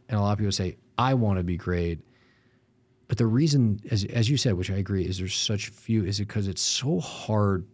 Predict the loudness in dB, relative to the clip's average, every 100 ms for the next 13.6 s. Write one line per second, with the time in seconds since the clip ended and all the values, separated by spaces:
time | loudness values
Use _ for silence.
0 | _ -14 -8 -2 2 4 4 2 2 0
1 | -2 -2 0 2 0 0 -2 -2 -12 -14
2 | -4 -2 4 4 6 4 2 -2 -12 _
3 | _ _ _ _ _ _ _ _ -6 0
4 | 2 0 2 4 4 2 0 0 0 0
5 | 0 0 -2 -2 -2 -4 -6 -8 -8 -8
6 | -8 -6 -2 0 2 2 2 2 2 -2
7 | -6 -4 -4 -4 -6 -4 -4 -2 -4 -4
8 | -6 -6 -8 -8 -12 -16 -20 _ _ _
9 | _ -2 0 2 2 4 2 0 0 0
10 | -2 -4 -4 -6 -4 -4 -2 -2 -2 -2
11 | -2 2 2 2 0 -2 -6 -6 -6 -2
12 | -2 -2 -6 -8 -8 -8 -8 -6 -6 -4
13 | -6 -4 -2 -2 -2 -6